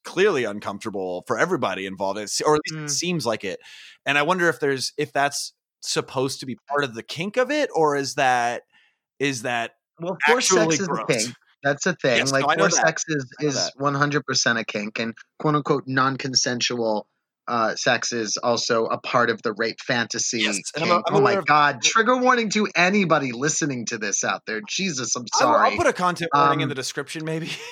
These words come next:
Speaker 1: <laughs>
Speaker 2: Yeah, you might want to.
Speaker 1: <laughs> Oh, no, Joe,
Speaker 2: Um,
Speaker 1: what are we doing? <laughs>
Speaker 2: we're talking about porn. Um, it's what we're doing.
Speaker 1: <laughs>
Speaker 2: Uh, I've never really seen a lot of that, at least with my experience, because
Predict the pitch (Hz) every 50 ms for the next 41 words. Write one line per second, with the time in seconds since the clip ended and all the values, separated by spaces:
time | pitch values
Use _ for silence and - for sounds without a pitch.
0 | 494 523 370 - 508 453 403 403 - _ _ 151 170 185 175 170 160 160 156 139
1 | 123 117 113 - - 160 175 180 190 196 196 185 160 165 170 170 165 143 - -
2 | - - 294 262 226 208 208 247 247 226 202 - 139 - 131 254 269 240 220 233
3 | 285 277 240 170 135 170 190 226 233 202 127 107 - - - - 587 571 370 -
4 | - 294 - - - - 185 170 185 180 - 220 220 214 208 220 226 226 220 214
5 | 208 208 - 196 220 226 220 190 147 127 185 - - 254 240 214 175 170 165 165
6 | 165 165 160 156 156 156 156 - 247 185 175 185 190 202 190 151 - - - 302
7 | 302 302 - 349 - - 392 - - - 185 190 190 180 180 170 165 160 156 151
8 | 143 139 - - - - 196 208 - - - _ _ _ _ _ _ _ _ -
9 | - - - - 185 233 233 226 285 320 320 311 302 285 294 294 277 277 240 -
10 | - 254 247 247 247 240 233 240 240 233 233 226 226 220 220 214 214 - _ _
11 | 165 170 165 180 190 175 - - 160 160 151 127 127 135 131 131 131 139 143 143
12 | 156 151 - - 165 160 - - 190 185 175 170 - 175 165 151